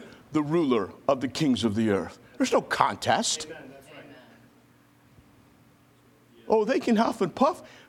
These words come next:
Speaker 1: but they will be smashed like an egg in his hand. That's how fragile they are.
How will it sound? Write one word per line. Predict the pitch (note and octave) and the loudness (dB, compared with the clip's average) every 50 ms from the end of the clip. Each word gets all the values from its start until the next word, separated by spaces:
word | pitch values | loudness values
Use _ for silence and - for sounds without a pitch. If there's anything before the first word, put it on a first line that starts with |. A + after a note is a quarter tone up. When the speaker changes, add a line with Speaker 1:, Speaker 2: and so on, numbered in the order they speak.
| - - | -4 -4
Speaker 1:
but | A3 G#3 - | -4 0 2
they | B3 B3 | 2 2
will | A3 A3 F#3+ | 2 0 0
be | F3 A3 G3+ F#3+ | 0 0 0 0
smashed | - - - - G#3 G#3+ A3 B3+ E4 G4 G#4 G#4 G4+ - - - - - - - - - - _ _ _ _ - - _ _ _ _ _ _ - - - - - - | 0 0 0 2 4 4 4 4 4 2 2 0 0 -2 -4 -6 -8 -12 -16 -18 -20 -20 -20 _ _ _ _ -20 -20 _ _ _ _ _ _ -20 -18 -18 -12 -2 0
like | B3+ C4+ C4 | 0 2 2
an | C4+ A#3 | 2 0
egg | A#3+ - D#4 F4+ F#4 D#4+ - G#3+ | 2 2 2 2 2 2 2 0
in | A3 G3+ | 2 2
his | A3 G#3 G3+ - | 2 0 2 2
hand. | A3 C#4 F4+ F4+ D4 F3 C3+ | 2 2 2 2 0 0 2
That's | G3 G#3 A3 - | 2 0 2 2
how | A#3 G3+ | 0 -2
fragile | - - - A#3+ B3 C4 C4 G#3+ A#3+ A#3 G#3+ | -2 -2 -2 0 2 2 2 2 2 2 2
they | A#3+ A#3+ A#3+ A#3+ | 2 2 2 0
are. | B3+ C#4 D4+ - - - - - | 0 -2 -2 -4 -4 -6 -8 -12